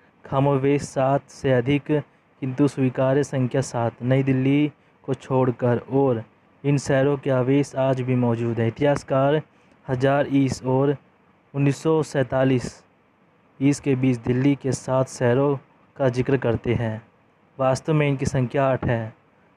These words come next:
कुतुब मीनार के निकट प्राचीनतम शहर सीरी, तुलकाबाद, जहांपनाह,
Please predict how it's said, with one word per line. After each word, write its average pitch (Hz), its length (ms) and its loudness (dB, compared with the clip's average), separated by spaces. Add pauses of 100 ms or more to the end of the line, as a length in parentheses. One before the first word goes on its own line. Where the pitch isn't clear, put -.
कुतुब 147 240 0
मीनार 147 260 2
के 143 140 -4
निकट 135 340 -2
प्राचीनतम 139 600 -2
शहर 120 400 0
सीरी, 123 540 -2 (600)
तुलकाबाद, 131 840 0 (1800)
जहांपनाह, 127 1000 0